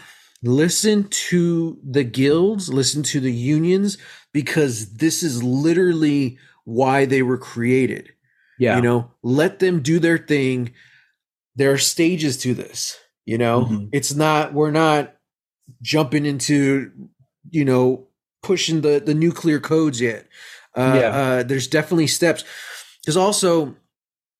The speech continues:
Speaker 1: like, the big studios, they already have solutions for that. You know, the only way we're really gonna hurt them is if we all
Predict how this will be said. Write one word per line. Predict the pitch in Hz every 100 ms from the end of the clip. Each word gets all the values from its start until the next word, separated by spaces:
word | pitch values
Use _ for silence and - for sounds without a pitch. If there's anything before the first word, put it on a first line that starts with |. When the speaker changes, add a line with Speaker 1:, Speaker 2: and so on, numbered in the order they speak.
| _ 156
Speaker 1:
like, | 151 139 - _ _ _ _ _ -
the | 131
big | 185 202
studios, | - 190 202 170 139 120 - _ _ _ _ -
they | 156
already | 202 226
have | 202 226 208
solutions | 208 156 180 220 214 190
for | - 135 113
that. | 107 107 _ _ _ _ _ 135
You | 147
know, | 165
the | 165 165
only | 185 262 269
way | 226 220
we're | 180
really | 131 147 160
gonna | 160 147
hurt | 123 143 143
them | 156 151 151
is | 143 123 -
if | 151 139 127 - _ _ _
we | 120 147 160 _ _ _ _ -
all | 151 151 151 139 117 101